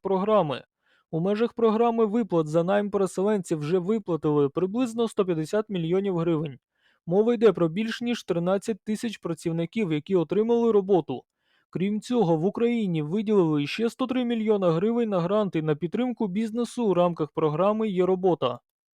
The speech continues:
Дуже та щиро всім дякую за підтримку та перегляд. Також, якщо у вас є можливість та бажання, ви можете підтримати канал фінансово. Реквізити на PayPal написані у першому закріпленому коментарі.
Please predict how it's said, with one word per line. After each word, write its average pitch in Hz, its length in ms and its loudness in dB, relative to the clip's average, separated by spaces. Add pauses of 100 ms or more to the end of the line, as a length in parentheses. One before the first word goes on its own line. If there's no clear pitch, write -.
(840)
Дуже 240 420 2
та 196 160 2
щиро 208 380 2
всім 214 360 -4
дякую 165 540 2
за 185 160 2
підтримку 254 580 -2
та 214 140 2
перегляд. 180 640 2
Також, 196 380 -2
якщо 226 280 -4
у 226 40 -4
вас 196 320 0
є 190 100 -2
можливість 202 720 -2
та 185 80 -2
бажання, 175 600 0
ви 151 160 2
можете 220 480 0
підтримати 226 640 0
канал 165 460 2
фінансово. 175 720 -2
Реквізити 190 680 0
на 156 140 0
PayPal 175 560 2
написані 165 600 0
у 151 80 0
першому 226 560 0
закріпленому 208 720 0
коментарі. 170 640 -2